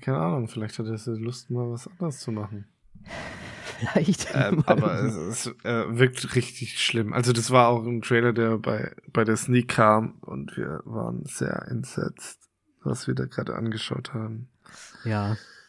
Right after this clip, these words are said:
Speaker 2: Ja, ich
Speaker 1: Es
Speaker 2: find's
Speaker 1: war
Speaker 2: tatsächlich auch, also,
Speaker 1: echt
Speaker 2: hm.
Speaker 1: unangenehm, nicht witzig, fand ich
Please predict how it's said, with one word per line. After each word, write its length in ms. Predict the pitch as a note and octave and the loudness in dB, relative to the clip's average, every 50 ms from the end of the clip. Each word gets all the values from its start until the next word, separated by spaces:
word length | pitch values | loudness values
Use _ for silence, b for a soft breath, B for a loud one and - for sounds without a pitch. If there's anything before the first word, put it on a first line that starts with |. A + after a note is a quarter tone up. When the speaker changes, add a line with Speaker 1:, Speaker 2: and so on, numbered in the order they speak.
| b b b b b b b b _ B B B B | b b b b b b b b _ B B B B
Speaker 2:
Ja, 140 | C3 C3+ C#3 | 2 4 4
ich 80 | C#3 | 4
Speaker 1:
Es 60 | B2+ | 6
Speaker 2:
find's 160 | A#2+ A2+ A2 A2+ | 6 4 4 6
Speaker 1:
war 60 | A2+ | 6
Speaker 2:
tatsächlich 540 | A2 A2 A2 G#2+ G#2+ G#2 G2+ - - - - | 6 6 6 6 4 4 4 2 0 0 -2
auch, 240 | G#2+ A#2 B2 A#2+ A#2 | -2 -2 -2 -2 -2
also, 500 | A2+ G#2+ G2+ G#2+ G#2+ G#2+ G#2+ A2 G#2+ A2 - _ _ _ _ _ _ - - | -4 -4 -4 -4 -4 -2 -4 -4 -6 -10 -14 _ _ _ _ _ _ -2 2
Speaker 1:
echt 280 | C3+ C#3+ C#3+ C3+ B2+ B2 | 4 4 6 4 4 2
Speaker 2:
hm. 80 | A2+ | 4
Speaker 1:
unangenehm, 760 | B2+ B2 A#2+ A#2 A#2 A#2 A#2 B2 B2 A#2+ A#2 A#2 A2+ A2+ A#2 A2+ - | 4 4 4 4 4 6 6 8 8 8 6 6 4 0 0 0 4
nicht 280 | B2+ B2 A#2+ B2 - | 4 6 4 4 4
witzig, 500 | A#2+ A#2+ A#2 A#2+ - - A#2+ A2+ G#2 - | 4 4 4 2 0 2 2 2 2 2
fand 300 | - A#2 A2 G#2+ G#2+ G#2 | 0 2 2 2 0 0
ich 440 | G#2+ G#2+ G#2+ G#2 G#2 G#2+ - - - | 0 0 0 -2 -4 -6 -10 -14 -16